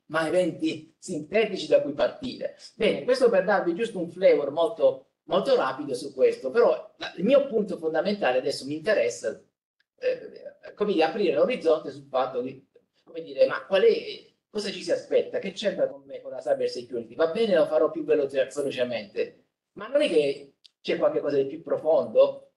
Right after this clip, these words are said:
Ed è questo il punto dove voglio cercare, in qualche modo, mettere la chiave, il dito, il naso, quello che volete. Allora, da una parte c'è questo, che tutta sta brodaglia primordiale c'ha un sacco di problemi dentro, si porta con un sacco di problemi, nel senso di,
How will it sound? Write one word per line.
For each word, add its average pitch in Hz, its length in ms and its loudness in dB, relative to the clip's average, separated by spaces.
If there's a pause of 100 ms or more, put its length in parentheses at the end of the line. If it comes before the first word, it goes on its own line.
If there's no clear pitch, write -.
Ed - 120 -2
è 294 120 0
questo 226 260 4
il 170 120 -4
punto 175 300 -4
dove 160 200 2
voglio 147 300 2
cercare, 139 380 2
in 127 60 -6
qualche 160 240 0
modo, 151 240 0
mettere 135 640 2
la 127 160 -12
chiave, 135 360 -2
il 120 120 -4
dito, 135 760 2 (260)
il - 200 -8
naso, 135 580 2
quello 165 180 4
che 160 120 -4
volete. 135 600 0 (560)
Allora, 202 160 4
da 196 120 -2
una 262 140 -6
parte 254 440 -2
c'è 165 220 -4
questo, 151 400 0
che 180 160 -8
tutta - 440 -4
sta 151 220 -4
brodaglia 170 440 2
primordiale 156 800 0
c'ha 180 160 -4
un 202 120 -4
sacco 170 300 -4
di 156 120 -10
problemi 139 520 0
dentro, - 440 -4
si - 180 -8
porta 190 260 0
con 143 120 -6
un 131 180 -14
sacco 202 260 -4
di 156 80 -4
problemi, 135 480 -2
nel 131 100 -4
senso 156 360 -8
di, 123 280 -8